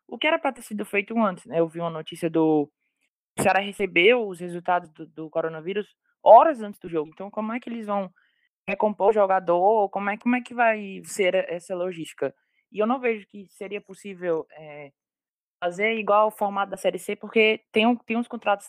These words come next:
da, de televisão, tem os salários dos jogadores, eu acho que tem que ter as, as trinta e oito rodadas, e a C B F tentou uma maneira mais viável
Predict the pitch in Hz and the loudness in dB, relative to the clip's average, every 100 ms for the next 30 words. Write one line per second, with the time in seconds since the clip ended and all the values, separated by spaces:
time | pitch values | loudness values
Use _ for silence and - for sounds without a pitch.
0 | - 170 196 196 214 226 196 180 170 175 | -10 -2 -2 -2 -2 0 0 -4 -6 -2
1 | 190 226 240 _ _ _ _ _ 226 240 | 0 0 0 _ _ _ _ _ -10 -2
2 | 240 214 208 190 208 196 190 185 180 190 | 2 2 2 0 -2 0 0 0 -4 -2
3 | 196 202 - 202 196 _ _ _ _ 226 | -2 -2 -4 -8 -8 _ _ _ _ 6
4 | 285 294 - 233 220 214 - 175 208 220 | 6 4 0 4 2 2 -2 -2 -8 -8
5 | 196 185 175 170 170 165 190 214 226 214 | -8 -10 -6 -4 2 6 6 4 -14 -14
6 | 220 240 220 208 214 _ _ - 208 214 | -14 -14 -10 -10 -12 _ _ -6 -6 -2
7 | 202 233 247 214 202 220 240 240 - 180 | -2 0 0 2 2 4 4 4 0 -4
8 | 190 196 196 180 185 214 240 | -4 0 4 4 4 -4 -6